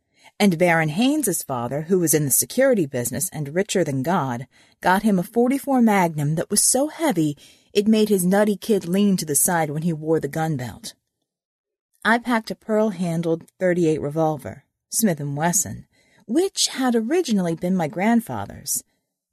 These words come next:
It was old as dirt, but all polished up the way my father kept it, it was still a fine-looking gun. It was really my father's gun, and my mother told him not to give it to me,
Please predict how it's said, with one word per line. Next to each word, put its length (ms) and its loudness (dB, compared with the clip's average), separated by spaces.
It 140 0
was 120 2
old 220 4
as 140 2
dirt, 260 2
but 100 -4
all 140 4
polished 500 -2
up 200 -2
the 80 -4
way 160 2
my 120 0
father 380 -2
kept 340 -6
it, 200 -4
it 160 -6
was 140 -2
still 320 0
a 40 2
fine-looking 760 -2
gun. 420 -4
It 200 0
was 300 0
really 520 2
my 160 2
father's 540 -2
gun, 380 -6
and 120 4
my 140 6
mother 300 4
told 440 2
him 160 4
not 300 2
to 80 -2
give 220 2
it 80 -12
to 240 -2
me, 240 -4